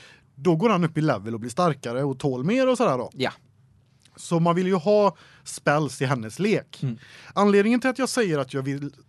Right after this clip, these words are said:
Speaker 1: specifikt bygga med fyra spells i den sololeken som jag ska försöka bygga nu,
Speaker 2: Mm.
Speaker 1: det är för att mitt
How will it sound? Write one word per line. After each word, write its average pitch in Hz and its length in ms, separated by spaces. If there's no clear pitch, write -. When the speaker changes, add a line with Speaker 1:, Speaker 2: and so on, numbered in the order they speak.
Speaker 1:
specifikt 165 540
bygga 135 420
med 117 140
fyra 214 520
spells 131 440
i 147 60
den 127 320
sololeken 139 720
som 247 80
jag 254 120
ska 254 120
försöka 247 280
bygga 165 280
nu, 123 320
Speaker 2:
Mm. 139 200
Speaker 1:
det 202 120
är 233 60
för - 120
att - 240
mitt 165 240